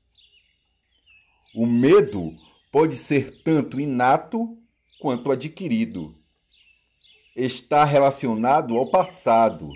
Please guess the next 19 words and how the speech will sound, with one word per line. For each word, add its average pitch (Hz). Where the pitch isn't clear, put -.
e -
para 107
libertar 107
dele 95
o 107
pensamento 113
ou 98
sentimento, 90
o 107
passado 120
deve 135
ser 160
compreendido 120
por 123
meio 107
do 120
presente. 85
O 104
passado 139